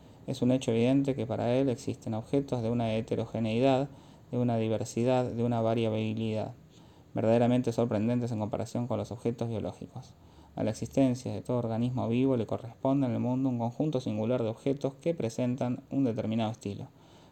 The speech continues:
Pero tratándose del hombre, este conjunto es de una diversidad sobreabundante, exuberante.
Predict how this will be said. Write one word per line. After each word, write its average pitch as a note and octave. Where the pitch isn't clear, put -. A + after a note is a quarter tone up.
Pero B2
tratándose A#2
del G#2+
hombre, B2
este C#3
conjunto B2+
es C3+
de C3+
una B2
diversidad A#2+
sobreabundante, A2
exuberante. A2+